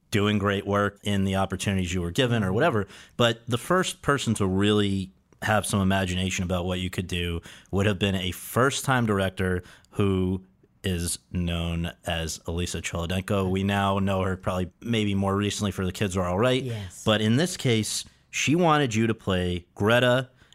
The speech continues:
Speaker 1: a heroin-addicted lesbian German actress who is the muse of a photographer played by Ally Sheedy in High Art. You were thirty-eight, which is probably later than usual for a breakout role,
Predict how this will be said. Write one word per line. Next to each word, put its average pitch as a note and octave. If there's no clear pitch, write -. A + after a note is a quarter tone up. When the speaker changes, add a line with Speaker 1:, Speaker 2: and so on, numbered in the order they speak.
Speaker 1:
a G2
heroin-addicted C3
lesbian A#2+
German A2+
actress G2+
who B2
is A#2
the A2
muse A#2
of D3
a C#3
photographer G#2+
played A#2
by C3
Ally A#2
Sheedy F#2
in G2+
High G2+
Art. D#2
You G#2+
were G#2+
thirty-eight, C3+
which G2+
is F#2+
probably G2
later G2
than F#2+
usual G2
for G2+
a F#2
breakout F#2+
role, F#2+